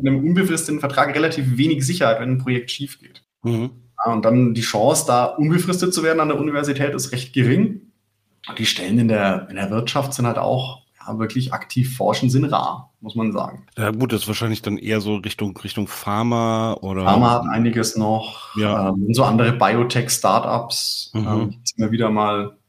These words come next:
Speaker 1: Aber das war dann so, wo ich dachte, okay, das gibt mir halt nicht so die, die Planungssicherheit und Uni an sich, ja, bisschen Klischee, aber öffentlicher Dienst und Wirtschaftlichkeit, da war ich dann halt doch, also da war ich halt, da war ich halt mit dem Hintergrund von selbstständigen Eltern halt doch so ein bisschen
Speaker 2: Ja.
Speaker 1: Effizienz getrieben.
Speaker 2: Ja.
Speaker 1: So, okay, hey,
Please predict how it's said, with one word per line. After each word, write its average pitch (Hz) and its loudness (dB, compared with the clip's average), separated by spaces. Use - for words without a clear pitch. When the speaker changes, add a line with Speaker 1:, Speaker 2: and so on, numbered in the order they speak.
Speaker 1:
Aber 113 -10
das 127 -2
war 131 6
dann 160 4
so, 143 0
wo 143 4
ich 139 -2
dachte, 139 0
okay, 135 0
das 113 -2
gibt - -20
mir 131 4
halt 127 2
nicht 135 0
so 143 -4
die, 120 0
die 120 -6
Planungssicherheit 180 2
und 131 2
Uni 156 2
an 135 2
sich, - -6
ja, 131 -4
bisschen 143 0
Klischee, 143 2
aber 147 4
öffentlicher 151 4
Dienst 180 2
und 135 -2
Wirtschaftlichkeit, 156 0
da 135 2
war 143 6
ich 151 2
dann 147 2
halt 151 2
doch, - 0
also 196 6
da 202 2
war 190 6
ich 202 0
halt, - 0
da 180 2
war 202 4
ich 220 -2
halt 202 0
mit 190 2
dem 175 4
Hintergrund 202 4
von 160 0
selbstständigen 170 0
Eltern 180 2
halt 165 2
doch 202 2
so 202 4
ein 190 2
bisschen 220 2
Speaker 2:
Ja. 127 4
Speaker 1:
Effizienz - 0
getrieben. 185 0
Speaker 2:
Ja. 185 6
Speaker 1:
So, 190 4
okay, 190 2
hey, 185 4